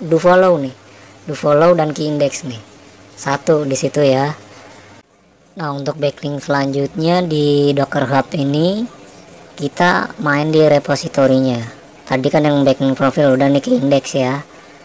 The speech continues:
Dan do follow. Nah, kita main ke repositorinya. Pertama ke repository, tadi klik masuk ke sini ke create repository.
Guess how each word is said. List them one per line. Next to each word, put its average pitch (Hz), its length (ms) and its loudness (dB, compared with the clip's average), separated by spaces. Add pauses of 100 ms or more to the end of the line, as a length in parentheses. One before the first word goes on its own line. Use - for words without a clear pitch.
(360)
Dan 135 160 -2
do 131 80 0
follow. 135 560 4
Nah, 120 160 -4
kita - 240 -4
main 147 320 0
ke 156 240 -2 (560)
repositorinya. 135 1040 -2 (960)
Pertama 139 480 -2
ke 156 160 -2
repository, 143 880 -2
tadi 143 400 -2
klik 165 400 -2 (160)
masuk 139 320 -6
ke - 20 -6
sini 139 540 -2
ke 175 400 0
create 147 560 0
repository. 147 800 0